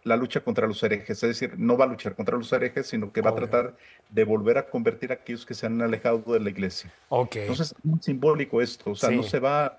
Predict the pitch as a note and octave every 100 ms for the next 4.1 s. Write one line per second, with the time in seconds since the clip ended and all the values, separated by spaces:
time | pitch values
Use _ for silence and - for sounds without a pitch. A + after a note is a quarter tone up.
0 | - B2 B2 C3+ C3 B2+ B2 G#2+ G2 -
1 | - - D3+ E3+ B2 G#2+ G#2+ G2+ F2+ -
2 | - - A2+ - B2 G2+ G2+ - G2 _
3 | _ _ - - B2+ D#3+ C#3 A2+ A2 G#2